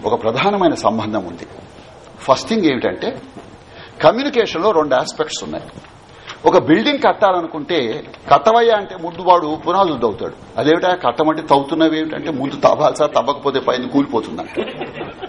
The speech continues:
అంటే ముందు పునాదులు ఉండాలి, పునాదుల బలం మీద ఆధారపడి మనం పై కట్టడం కట్టాలి. అలానే ఇంటర్నల్ కమ్యూనికేషన్, ఎక్స్టర్నల్ కమ్యూనికేషన్.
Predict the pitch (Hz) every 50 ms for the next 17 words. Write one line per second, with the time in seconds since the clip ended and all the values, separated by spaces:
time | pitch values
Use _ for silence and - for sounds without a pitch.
0 | - - - - - - - - 160 220 196 147 131 120 113 110 - 104 95 98
1 | 113 139 143 147 165 175 208 262 330 - - - - - - - - - - 165
2 | 175 185 185 180 170 175 165 165 165 - - 135 147 160 165 165 165 165 190 226
3 | 240 294 285 233 170 156 151 160 143 139 131 139 135 131 135 - 262 381 370 -
4 | - - - - 110 107 - - - 98 95 92 - 185 - - - - - 85
5 | - - - - - - - - - - - 123 185 240 262 269 247 196 175 190
6 | - - - - 175 196 220 233 - 294 294 254 277 269 262 226 226 214 202 202
7 | 196 190 - 180 170 - - 165 165 196 247 247 - - - - - - 147 131
8 | 123 113 101 98 - 90 - - - - - - - - - -